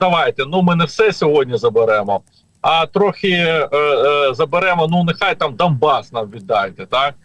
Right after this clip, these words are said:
Е, і змусити, типу, Україну це зробити. Ну, ми ж не все забираємо, а ми тільки частину. І розумієте, які наслідки, е, потім може там збурення суспільства, проти влади може бути різні речі, багато чого іншого.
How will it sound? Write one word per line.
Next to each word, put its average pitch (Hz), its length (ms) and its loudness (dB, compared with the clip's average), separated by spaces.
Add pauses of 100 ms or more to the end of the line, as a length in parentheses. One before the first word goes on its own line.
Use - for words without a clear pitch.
(460)
Е, 131 340 0
і 156 180 0
змусити, 175 440 2
типу, 170 280 -2
Україну 156 560 2
це 120 160 -2
зробити. - 480 -2
Ну, 165 100 2
ми 196 120 4
ж 165 100 -2
не 208 60 4
все 220 420 2
забираємо, 113 680 2
а 113 120 2
ми 165 120 -4
тільки 185 260 -6
частину. 131 520 -4
І 156 280 0
розумієте, 180 520 2
які 175 180 -2
наслідки, 151 640 -2
е, 120 120 2 (500)
потім 156 300 -2
може 131 260 0
там 120 180 -2
збурення 156 460 2
суспільства, 175 680 -2
проти 160 320 0
влади 151 460 2
може 135 320 0
бути 131 360 -2
різні 127 340 -2
речі, 123 340 -2
багато 147 320 -2
чого 147 240 2
іншого. 113 440 -2